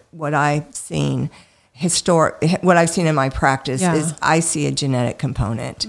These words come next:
Speaker 2: Interesting.
Speaker 1: It seems like it's in each generation, or it might skip a generation, but, like, I will work with patients who have, that are getting a divorce from their narcissistic spouse, and then their children, as they age,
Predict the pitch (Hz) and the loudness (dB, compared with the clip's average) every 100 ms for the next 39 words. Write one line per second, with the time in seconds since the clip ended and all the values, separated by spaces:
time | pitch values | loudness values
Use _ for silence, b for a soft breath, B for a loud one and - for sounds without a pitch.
0 | 233 262 240 165 - 170 165 165 151 151 | -2 0 2 0 2 2 2 2 2 0
1 | 143 - - _ - 156 151 151 165 170 | -4 -6 -20 _ -4 0 0 0 0 2
2 | - - 170 160 151 151 - 147 151 151 | 2 2 4 4 4 2 2 2 2 0
3 | 120 - 233 226 196 196 180 170 170 165 | 0 -2 0 2 2 4 2 4 2 2
4 | - 165 160 160 156 - B B B 156 | 2 2 2 2 2 0 B B B -4
5 | 156 - 156 160 151 143 160 139 180 165 | 0 2 2 2 0 0 -2 -2 2 2
6 | - 160 156 - 180 156 165 98 - - | 2 2 0 0 0 2 2 0 -4 -4
7 | 156 147 147 - 147 147 135 151 151 151 | 0 0 0 0 0 0 -2 -2 0 0
8 | - 151 143 147 139 - 156 - - - | 0 -2 0 2 0 -2 -6 -6 -6 -6
9 | - - 208 196 190 190 156 160 151 147 | -6 0 4 4 4 0 0 2 2 -2
10 | B B B 156 143 - 180 170 170 160 | B B B -6 -2 2 2 4 2 4
11 | 160 143 - 147 147 151 156 151 151 - | 2 2 0 0 0 2 2 0 -2 -4